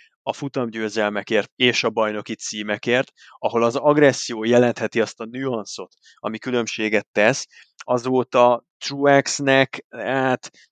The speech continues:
ugye tavaly lett volna valami halvány esélye, hogy megnyerje a szezonzárót, de nem tartozott, azt hiszem, a fő favoritok közé. Voltak futamgyőzelmei, de a nagy átlagot nem tudta letenni.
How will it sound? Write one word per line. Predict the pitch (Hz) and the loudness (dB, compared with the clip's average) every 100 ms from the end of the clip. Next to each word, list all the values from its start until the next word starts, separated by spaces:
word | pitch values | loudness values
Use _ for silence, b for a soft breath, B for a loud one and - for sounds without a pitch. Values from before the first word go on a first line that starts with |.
| - | -2
ugye | 135 | -2
tavaly | - 165 160 143 | 2 4 8 8
lett | 143 - | 8 4
volna | 143 139 131 | 0 2 4
valami | 139 139 131 | 4 4 0
halvány | 143 143 139 131 127 | 2 4 6 4 4
esélye, | 127 - 127 123 | 0 -2 0 0
hogy | 117 117 | 0 -2
megnyerje | 127 127 127 123 117 | 0 2 2 2 0
a | 113 | 0
szezonzárót, | - 131 135 135 123 131 120 127 131 131 - | 0 0 2 -2 0 0 2 0 -4 -6 0
de | 117 110 107 | 2 2 0
nem | 123 131 | -2 -4
tartozott, | 131 139 131 131 131 135 | 2 0 0 -4 -2 0
azt | 123 | 0
hiszem, | 127 131 120 | 0 -2 -4
a | |
fő | - 135 127 | -6 -6 -4
favoritok | - 120 123 120 120 - | -2 -2 -4 -4 -8 -8
közé. | - 127 120 127 123 B B | -4 -2 2 2 2 B B
Voltak | 135 139 131 - | -2 0 0 -2
futamgyőzelmei, | 143 135 123 127 120 127 123 120 120 | -4 -4 -4 -6 -2 0 0 0 0
de | 113 | 0
a | 113 | 0
nagy | 113 131 | 0 2
átlagot | 127 120 117 110 107 | 2 2 -4 -8 -6
nem | 113 123 | -8 -8
tudta | 143 139 - 135 127 b b b | -12 -14 0 2 2 b b b
letenni. | - 131 131 131 123 127 127 | 2 4 4 2 0 -2 -4